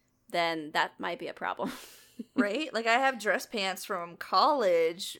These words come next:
Speaker 2: You think those motherfuckers fit? I don't.
Speaker 1: Nah. No. <laughs>
Speaker 2: And, like, every
Speaker 1: Absolutely.
Speaker 2: zookeeping interview I go to, I just wear, like, my khaki shorts and then, like, um, like, a long sleeve button down,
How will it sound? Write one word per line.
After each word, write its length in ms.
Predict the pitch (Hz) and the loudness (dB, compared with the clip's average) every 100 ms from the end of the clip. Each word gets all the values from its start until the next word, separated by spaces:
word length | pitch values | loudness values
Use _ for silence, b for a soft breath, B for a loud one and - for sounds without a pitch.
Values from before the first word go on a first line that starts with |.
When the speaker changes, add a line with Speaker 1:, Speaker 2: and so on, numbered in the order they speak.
| - | -14
Speaker 2:
You 200 | 185 233 | -12 -10
think 200 | 302 294 | -10 -8
those 140 | 311 | -6
motherfuckers 420 | 302 302 311 311 285 | -4 -4 -6 -10 -10
fit? 340 | - 311 - _ _ - | -6 -6 -6 _ _ -10
I 180 | - 247 | -4 -2
don't. 60 | |
Speaker 1:
Nah. 560 | 165 151 165 165 165 170 - _ _ _ _ _ _ _ _ | 0 0 0 0 0 -4 -10 _ _ _ _ _ _ _ _
No. 760 | 214 208 202 202 202 202 202 202 - | -2 2 4 4 4 6 6 6 4
<laughs> 100 | - | 2
Speaker 2:
And, 120 | 233 | 2
like, 140 | 262 262 - | 4 4 6
every 300 | 233 277 302 | 6 6 2
Speaker 1:
Absolutely. 440 | 170 175 233 - - | 2 0 0 0 0
Speaker 2:
zookeeping 100 | 190 | 0
interview 340 | 208 240 220 | 2 2 2
I 80 | 190 | 2
go 180 | 170 190 | 2 -2
to, 200 | 294 294 | -2 0
I 120 | 208 | 0
just 160 | 220 | 0
wear, 120 | 240 226 | 0 0
like, 140 | 220 | 0
my 140 | 202 | -2
khaki 300 | 202 208 226 | 0 -2 -2
shorts 380 | - 190 196 - | -2 2 2 0
and 200 | - 202 | -6 -2
then, 200 | 202 202 | -2 -2
like, 220 | 196 180 190 | -4 -6 -4
um, 640 | 185 175 175 175 175 220 _ _ _ _ - | 0 2 2 0 -10 -18 _ _ _ _ -6
like, 140 | 208 | 0
a 60 | 208 | 2
long 300 | 190 185 196 | 4 2 0
sleeve 380 | 214 202 202 196 | -2 -2 -2 0
button 300 | 185 202 208 | 0 0 0
down, 640 | 180 180 180 180 185 | 0 2 -2 -4 -12